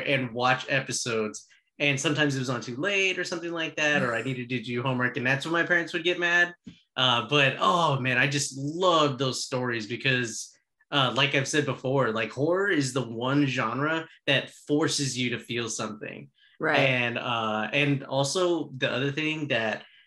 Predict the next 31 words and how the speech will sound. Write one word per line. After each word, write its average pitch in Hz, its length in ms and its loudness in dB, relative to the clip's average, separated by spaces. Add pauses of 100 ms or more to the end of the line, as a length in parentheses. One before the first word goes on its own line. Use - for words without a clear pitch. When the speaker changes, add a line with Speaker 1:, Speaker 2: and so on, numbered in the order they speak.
(100)
Speaker 1:
I 127 80 -2
think 143 260 -2
that 147 260 -2
this 135 220 -4
generation 127 500 0
gets 127 200 -4
away 113 260 -2
from 170 340 0
is 131 220 -2
the 127 120 -4
cautionary 170 680 -4
tale, 208 460 -4 (560)
and, 127 420 2
uh, 113 560 0
at 147 180 2
least, 151 220 -2
like, 139 300 0
in 135 180 2
grotesque 131 520 0
fashion. 127 500 -4 (280)
And 127 240 0
every 127 220 0
generation 123 540 -2
makes 117 220 -6
it 123 60 -4
a 110 40 -4
little 113 240 -6
bit 117 180 -4
more 113 160 -4
pretty 117 640 -6
and 104 380 -6